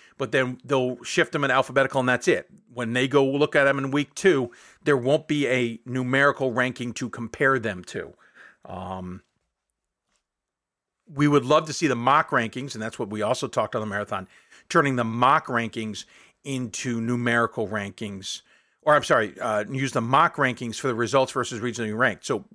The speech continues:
send out the mock rankings, the practice rankings is alphabetical. Then week one, you've got results versus regionally ranked opponents, and now you can show the full data like it normally should be. So we won't have, le-, you know, I hate to use the word legitimate, but we won't have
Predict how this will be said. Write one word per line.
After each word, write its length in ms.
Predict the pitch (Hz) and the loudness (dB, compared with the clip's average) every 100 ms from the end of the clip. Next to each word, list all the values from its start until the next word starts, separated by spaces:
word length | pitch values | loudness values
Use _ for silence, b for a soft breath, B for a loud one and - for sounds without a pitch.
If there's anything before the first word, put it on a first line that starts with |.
| - | -12
send 440 | - - 165 180 | -8 0 2 4
out 180 | 160 156 | 4 4
the 80 | 127 | 0
mock 320 | 123 139 151 | 2 2 2
rankings, 340 | 120 107 127 | -2 -4 -8
the 80 | - | -8
practice 460 | - 156 156 143 127 | -4 -2 -2 -4 -4
rankings 380 | 127 113 120 107 | -4 -6 -8 -8
is 140 | 98 | -6
alphabetical. 680 | 101 - 98 95 87 101 107 B B B - | -6 -6 -6 -6 -6 -10 -12 B B B -6
Then 300 | 135 156 147 | 0 0 0
week 220 | 143 - | -2 0
one, 260 | 143 156 127 | 0 0 0
you've 140 | 139 | 0
got 220 | 139 143 | 2 2
results 320 | 131 117 123 | 0 0 -2
versus 320 | - 123 127 107 | -2 -8 -8 -8
regionally 300 | 120 120 110 | -6 -4 -4
ranked 220 | 107 - | -4 -6
opponents, 500 | - 139 160 214 - B B B | -6 -4 -4 -6 -12 B B B
and 140 | 127 | -8
now 180 | 127 113 | -4 -4
you 120 | 117 | -4
can 140 | 101 113 | -6 -6
show 160 | - | -4
the 80 | 107 | -4
full 200 | 98 104 | -4 -8
data 280 | 98 104 98 | -4 -4 -4
like 180 | 98 101 | -8 -10
it 120 | 110 | -12
normally 300 | 113 104 104 | -10 -10 -10
should 240 | - 113 95 | -8 -8 -8
be. 140 | - | -12
So 160 | - 139 | -6 0
we 160 | 170 | 4
won't 240 | 262 277 196 | 6 6 8
have, 220 | 202 - B B B | 4 0 B B B
le-, 240 | 143 143 - - | -2 -2 -4 -8
you 120 | 156 | -4
know, 120 | 113 _ _ | -4 _ _
I 220 | - 117 139 | -16 -8 -4
hate 200 | 165 151 | -2 -2
to 60 | |
use 140 | 139 123 | -6 -4
the 80 | |
word 180 | 135 127 | 0 0
legitimate, 500 | 113 117 139 127 98 | 0 0 0 0 -2
but 100 | 135 | -2
we 120 | 127 | 4
won't 220 | 180 220 165 | 6 6 2
have 400 | 190 185 170 | 2 4 4